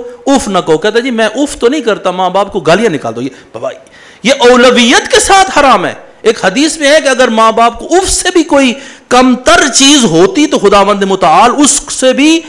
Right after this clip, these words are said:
माँ बाप के मामले में उससे भी मना करता। तो ये गालियाँ निकालना, माँ बाप को, अ, फोशबाजी करना, मारना पीटना और उनके सामने बुलंद आवाज़ के साथ, ये तो बेदरजा औला हराम है। जब जिना हराम है तो लिवात बेदरजा है,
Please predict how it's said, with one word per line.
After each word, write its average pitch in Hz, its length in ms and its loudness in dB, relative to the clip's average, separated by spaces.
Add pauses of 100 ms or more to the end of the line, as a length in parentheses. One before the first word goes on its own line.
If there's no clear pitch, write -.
(500)
माँ 190 200 2
बाप 190 240 2
के 208 80 0
मामले 185 340 0
में 214 100 0
उससे 226 260 -2
भी 233 100 0
मना 180 220 2
करता। 120 400 -2
तो 220 240 -4
ये 302 140 0
गालियाँ 170 440 0
निकालना, 254 580 -2
माँ 165 220 -4
बाप 165 220 0
को, 170 280 0
अ, 135 720 -4
फोशबाजी 165 800 0
करना, 226 760 -2 (160)
मारना 208 420 2
पीटना 214 580 -4
और 143 220 -2
उनके 147 180 -8
सामने 143 220 -6
बुलंद 349 360 2
आवाज़ 311 320 2
के 277 80 -10
साथ, 247 100 -2
ये 254 100 -2
तो 226 80 -2
बेदरजा 208 400 2
औला 254 240 4
हराम 208 380 2
है। 143 100 -10 (340)
जब 226 160 2
जिना 202 340 4
हराम 277 500 4
है 240 80 0
तो 277 120 0
लिवात 196 380 2
बेदरजा 208 500 2
है, 392 340 0